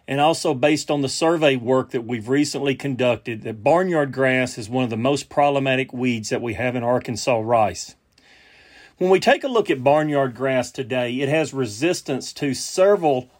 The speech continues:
herbicides that we typically use within rice. First, it's resistant to propanil, and that resistance was documented back in the late nineteen eighties,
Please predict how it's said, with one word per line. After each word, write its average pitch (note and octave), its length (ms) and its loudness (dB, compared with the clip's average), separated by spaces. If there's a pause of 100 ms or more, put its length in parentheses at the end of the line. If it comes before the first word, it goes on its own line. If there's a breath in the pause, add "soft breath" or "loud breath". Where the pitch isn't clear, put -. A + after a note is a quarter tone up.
(120)
herbicides C3+ 760 2
that B2+ 160 -4
we B2 140 -6
typically C3+ 560 -4
use A#2+ 640 -2 (200 soft breath)
within B2 400 -2
rice. A#2 540 0 (1400 soft breath)
First, G#3 380 2
it's E3 160 -2
resistant D#3 580 -2
to C#3+ 100 -4
propanil, C3 800 2
and B2+ 100 0
that F#3 140 2
resistance D3 600 -2
was A#2 200 -8
documented B2 760 0
back C3+ 320 2
in C3 300 -4
the A#2+ 160 -4
late C#3 400 0
nineteen C3+ 500 -4
eighties, B2+ 400 -2